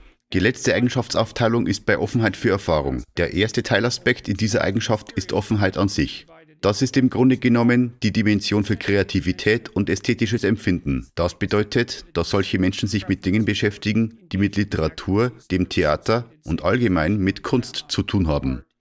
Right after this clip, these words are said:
Der zweite Teilbereich ist Intellekt. Das ist ein Index für das Interesse an Abstraktionen, Ideen und philosophischen Konzepten. Der Bericht liefert euch eine sehr detaillierte Repräsentation eurer Persönlichkeit.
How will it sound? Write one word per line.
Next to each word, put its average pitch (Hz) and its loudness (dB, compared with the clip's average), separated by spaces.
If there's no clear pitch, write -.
Der 80 -2
zweite - -2
Teilbereich 107 0
ist - -4
Intellekt. 95 -2
Das 107 0
ist 110 -2
ein 110 2
Index 131 0
für 104 -2
das 95 -2
Interesse 101 0
an 65 -4
Abstraktionen, 95 0
Ideen 110 -2
und 95 -2
philosophischen 107 0
Konzepten. - -4
Der 82 0
Bericht 110 -2
liefert 120 0
euch 98 0
eine 98 2
sehr 113 0
detaillierte 117 0
Repräsentation 101 -2
eurer 101 0
Persönlichkeit. 85 -2